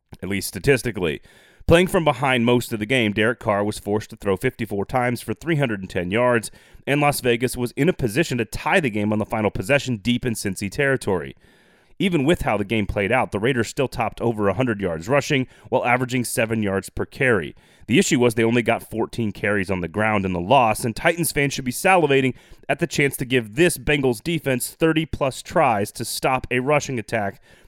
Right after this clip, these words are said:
that could feature a healthy and rested Derrick Henry. Historically, this will be the seventy-seventh meeting between the two franchises over the years, but will be just the second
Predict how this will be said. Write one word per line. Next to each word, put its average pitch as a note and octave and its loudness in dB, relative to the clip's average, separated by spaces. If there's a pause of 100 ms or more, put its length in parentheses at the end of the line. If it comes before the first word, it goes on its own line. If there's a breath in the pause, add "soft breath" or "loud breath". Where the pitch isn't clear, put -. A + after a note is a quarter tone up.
that B2+ -4
could D3+ 2
feature C#3+ -6
a B2+ -2
healthy C#3+ 2
and C3 -2
rested G#2+ -4
Derrick G2 -4
Henry. G#2 -2 (760 soft breath)
Historically, D#3 4
this C#3+ -2
will D#3+ -2
be C#3+ -4
the C#3 -2
seventy-seventh C#3+ 0
meeting G#2+ -2
between G2 -4
the F2+ -2
two F#2+ -8
franchises F#2+ -6
over A#2 4
the F#2+ -2
years, A#2 0
but - -4
will B2+ 0
be D3 -4
just D#3 0
the E3+ -4
second - -4